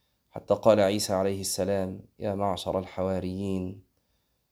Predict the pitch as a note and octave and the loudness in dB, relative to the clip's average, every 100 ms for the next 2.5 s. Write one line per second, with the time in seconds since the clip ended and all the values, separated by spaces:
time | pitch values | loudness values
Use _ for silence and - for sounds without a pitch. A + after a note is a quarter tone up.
0 | _ - G#2 G2 G2 G#2+ G#2 D#2+ F#2+ - | _ -2 2 4 4 4 2 -2 -4 -6
1 | F#2+ F#2+ - F2+ G2 F#2+ F#2+ F2+ F#2 F#2 | -8 -8 -2 -2 -2 -4 -4 -4 -6 -8
2 | - G2 - G#2 G2+ | -8 -8 -12 -16 -18